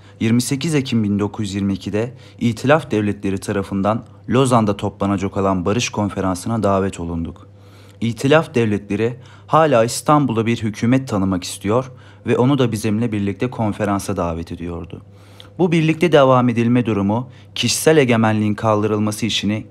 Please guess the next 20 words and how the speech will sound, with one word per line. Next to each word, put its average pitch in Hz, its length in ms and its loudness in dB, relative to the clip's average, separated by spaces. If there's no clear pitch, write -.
kesin 117 340 -2
olarak 95 340 -2
sonuçlandırdı. 85 840 -6
Gerçekten 113 680 0
de 98 180 -6
bir 156 140 2
Kasım 131 340 2
bin 120 160 4
dokuz 120 240 -4
yüz 107 80 -6
yirmi 113 200 2
iki 139 180 -6
tarihli 104 440 0
kanun 113 400 2
gereğince 98 560 -2
hilafet 107 460 0
ile 90 140 -4
saltanat 98 680 -4
birbirinden 95 560 -4
ayrıldı. 90 500 -4